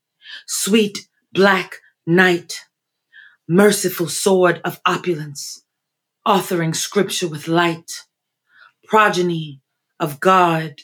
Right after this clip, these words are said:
icon of pulchritude, earthbound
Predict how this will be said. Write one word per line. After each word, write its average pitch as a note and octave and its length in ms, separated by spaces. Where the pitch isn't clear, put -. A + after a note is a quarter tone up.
icon G3 760
of - 240
pulchritude, E3+ 1040
earthbound E3 880